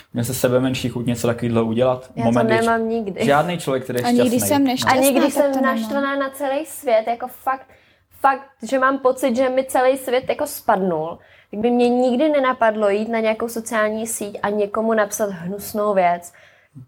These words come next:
Speaker 2: Dobře, někoho třeba spražím v reálném životě, že na někom si třeba tu zlost vybiju, jo, že prostě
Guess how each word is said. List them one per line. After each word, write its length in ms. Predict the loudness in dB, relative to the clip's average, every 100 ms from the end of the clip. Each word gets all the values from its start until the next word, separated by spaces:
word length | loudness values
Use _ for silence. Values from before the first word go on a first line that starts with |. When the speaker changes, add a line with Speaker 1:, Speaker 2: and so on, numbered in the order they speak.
| _
Speaker 2:
Dobře, 340 | -2 2 2
někoho 360 | 2 2 0 -4
třeba 260 | 2 2 2
spražím 540 | 0 2 2 2 2
v 40 |
reálném 440 | 2 2 2 0 0
životě, 460 | -2 0 0 0
že 100 | -2
na 100 | 0
někom 300 | -2 -2 -4
si 120 | -6 -4
třeba 240 | 0 0
tu 120 | 0
zlost 320 | 0 2 0 0
vybiju, 300 | -2 2 4
jo, 140 | 4
že 100 | 2
prostě 520 | -4 -8 -4 0 0